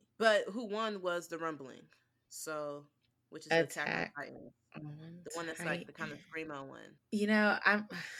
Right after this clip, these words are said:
Speaker 2: I don't know how I feel about that one. I'm not gonna lie.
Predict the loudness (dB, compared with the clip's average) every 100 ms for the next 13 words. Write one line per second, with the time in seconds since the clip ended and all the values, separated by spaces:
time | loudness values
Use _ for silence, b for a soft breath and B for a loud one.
0 | B B B B B B B B B _
1 | _ _ _ 2 B B B B B B
2 | B 10 12 12 12 12 12 12 12 10
3 | 12 12 12 12 12 12 8 6 6 6
4 | 10 10 10 10 10 10 10 10 10 8